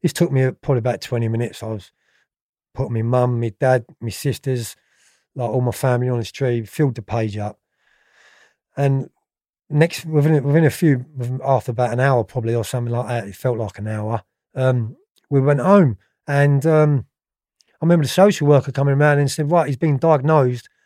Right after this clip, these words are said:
He, um, he, he's not, he's not insane at all. He hasn't got no, nothing to do with, um,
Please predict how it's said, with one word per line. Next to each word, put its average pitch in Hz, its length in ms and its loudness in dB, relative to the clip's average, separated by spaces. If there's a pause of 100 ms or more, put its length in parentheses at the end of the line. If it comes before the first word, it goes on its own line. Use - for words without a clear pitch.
(300)
He, 147 140 0
um, 147 380 4
he, 160 160 -2
he's 151 300 -2
not, 175 260 2 (560)
he's 139 140 -2
not 165 180 2
insane 139 420 0
at - 180 -4
all. 151 120 2
He 135 80 2
hasn't 139 260 2
got 139 140 -2
no, 131 320 2 (1080)
nothing 143 320 -4
to 127 140 -8
do 147 180 2
with, 127 220 2
um, 120 320 -2